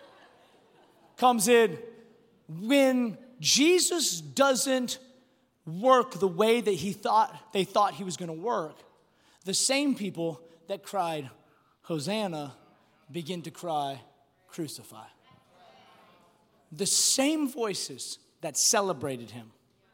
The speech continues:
now wanted to kill him. And I think it's a caution to each of us that when life doesn't go the way that we think it should go, or the God doesn't work in the ways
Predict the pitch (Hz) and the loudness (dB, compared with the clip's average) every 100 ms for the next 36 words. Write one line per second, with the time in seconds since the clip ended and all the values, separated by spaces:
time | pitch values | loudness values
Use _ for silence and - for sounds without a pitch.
0 | _ _ _ _ 160 165 151 151 143 131 | _ _ _ _ -8 -4 -4 -6 -10 -14
1 | - 131 110 104 _ _ _ _ _ _ | -16 -18 -18 -20 _ _ _ _ _ _
2 | _ 180 - 202 175 143 - 165 143 151 | _ -12 -8 -8 -8 -12 -6 -6 -6 -12
3 | 143 175 143 135 160 - - _ _ _ | -14 -14 -14 -10 -10 -10 -16 _ _ _
4 | 165 160 165 160 156 180 - 165 151 143 | -12 -10 -10 -6 -4 -4 -4 -6 -6 -8
5 | 147 147 151 156 143 139 131 147 147 120 | -6 -6 -4 -4 -6 -8 -12 -10 -8 -10
6 | - _ 165 143 135 147 127 143 139 135 | -14 _ -12 -10 -12 -12 -8 -6 -6 -6
7 | 135 - _ _ _ _ _ _ 170 156 | -12 -20 _ _ _ _ _ _ -8 -4
8 | 160 165 160 156 151 147 147 175 165 160 | 2 2 2 -4 -8 -8 -2 -2 -2 -8
9 | 143 135 156 156 151 143 - | -8 -6 -2 -2 -2 -4 -6